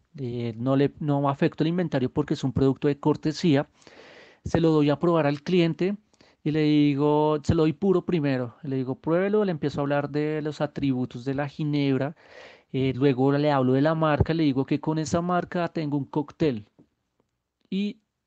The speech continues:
ahí genero esa conexión. Entonces, eh, si en algunos casos tú puedes tener, eh, producto ahí para que el cliente lo pruebe, eh, lo puedes hacer.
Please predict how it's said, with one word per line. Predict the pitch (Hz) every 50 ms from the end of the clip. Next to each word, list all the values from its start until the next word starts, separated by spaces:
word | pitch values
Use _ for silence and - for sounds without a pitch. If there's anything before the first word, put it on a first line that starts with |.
| _ _ _ _ _ _
ahí | - 156 151 135
genero | - - 147 143 143 143 143
esa | 135 - 147
conexión. | - - 156 151 139 123 - - 143 139 123 107 98 _ _ _ _ _ _ _ _ _ _ _ _ - _ _ _ _
Entonces, | - - 135 131 - - 139 139 139 143 143 - -
eh, | 160 156 156 160 160 151 147
si | - - 175
en | 170 165
algunos | 165 160 147 160 160 160 165 156 -
casos | - 196 190 - 208 196 -
tú | - 196 -
puedes | - 196 190 196 -
tener, | - 226 214 196 180 165 156 151 151 151 139
eh, | 151 156 151 143
producto | _ - 160 165 175 175 185 190 185 - - - 170 170
ahí | 170 170
para | - - 170 170 170
que | - - 180
el | 151 -
cliente | - - 147 135 - 147
lo | 147 165 175 -
pruebe, | - - 151 147 143 143 143 160 202 285 - - - - -
eh, | 220 131 127 123 123 120 117 110 110
lo | 117 131 127
puedes | - 131 123 113 -
hacer. | 147 143 - - 143 127 117 -